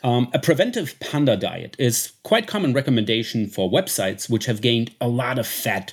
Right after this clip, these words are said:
throughout the years and are now struggling to increase their visibility in Google. A large amount of now irrelevant pages is the equivalent to empty yogurt containers, which are being kept and stored because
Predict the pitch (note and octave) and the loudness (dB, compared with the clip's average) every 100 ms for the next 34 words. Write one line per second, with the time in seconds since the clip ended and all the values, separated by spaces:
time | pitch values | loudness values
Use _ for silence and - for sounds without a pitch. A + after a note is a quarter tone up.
0 | - - - C3 A2+ G2+ G2 D3 C3 A2 | -20 -16 2 4 4 2 -2 0 2 0
1 | - - - - C3+ C3 A#2 - - C#3 | -4 -12 -10 2 4 4 2 -2 2 2
2 | C#3+ C3+ B2+ B2 G2 B2 A2 - G2 F#2+ | 4 0 0 -2 -2 0 0 0 -2 -4
3 | F#2+ G2 F#2+ G2 F#2 G2+ F2+ - - _ | -4 -2 -2 -2 -2 -2 -2 -8 -20 _
4 | - - - - - C#3 C3 F3 G#3+ F#3+ | -20 -18 -18 -20 2 4 6 4 4 2
5 | D3 A#2 G#2+ A#2 G#2 - - - G2+ A#2 | 2 0 0 0 0 -2 -14 -6 -2 2
6 | D#3+ F3 F#2+ - A2 A#2+ F#3 A2 F#2+ F#2+ | 4 4 2 0 2 4 2 2 0 -4
7 | - - C3 E3+ B2 F#2+ - F3+ F#3+ D#3+ | -8 -2 2 2 2 -2 2 2 4 2
8 | C#3+ C3+ - A3 C3 C3 - C3+ - C3+ | 0 0 0 2 2 0 -2 -4 0 0
9 | D3 C#3+ G#2+ B2 C#3 A2+ - G#2 - G#2 | 2 2 4 4 4 0 0 -4 -2 -2
10 | F#2+ F#2+ F#2+ B2+ A2+ A#2+ G#2 A2+ G#2+ - | 0 -2 0 2 2 0 0 2 2 0
11 | C3 - B2+ - - B2+ A2+ G#2 - A2+ | -2 0 0 2 2 4 4 4 2 4
12 | B2 A2+ - | 4 4 0